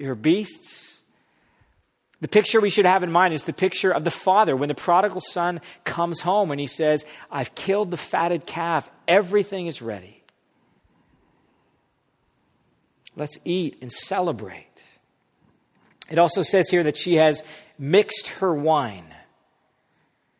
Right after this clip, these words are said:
Bruce Waltke says that this probably means that she's added something like honey or herbs to make the wine more spicy or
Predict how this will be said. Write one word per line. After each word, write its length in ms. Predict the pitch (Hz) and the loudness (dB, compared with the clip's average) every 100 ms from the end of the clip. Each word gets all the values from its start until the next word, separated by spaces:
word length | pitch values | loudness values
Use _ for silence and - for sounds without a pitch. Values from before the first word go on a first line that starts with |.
| _ _ - - | _ _ -20 -4
Bruce 180 | 170 165 | -2 2
Waltke 500 | 180 180 165 151 - - - - | 2 4 2 0 -4 -20 -10 2
says 240 | 160 165 | 4 4
that 160 | 147 135 | 2 0
this 160 | 160 - | 0 0
probably 420 | - 202 240 175 | 2 4 4 2
means 280 | 147 160 165 | 0 0 0
that 100 | 160 | 0
she's 260 | 196 175 | 0 4
added 320 | 170 196 185 | 4 4 2
something 380 | - 196 196 160 | 0 0 2 2
like 220 | 147 151 | 4 2
honey 300 | - 202 190 | 2 2 2
or 300 | 143 156 143 - - - - | 0 4 2 0 -10 -12 2
herbs 400 | 214 220 127 - | 4 6 2 -4
to 100 | 165 | 0
make 220 | 165 185 | 2 4
the 60 | 196 | 2
wine 360 | 165 175 175 | 4 4 4
more 200 | 160 151 | 2 2
spicy 640 | 143 - 185 202 190 139 131 | 0 0 2 2 0 -4 -2
or 260 | 135 131 | 0 0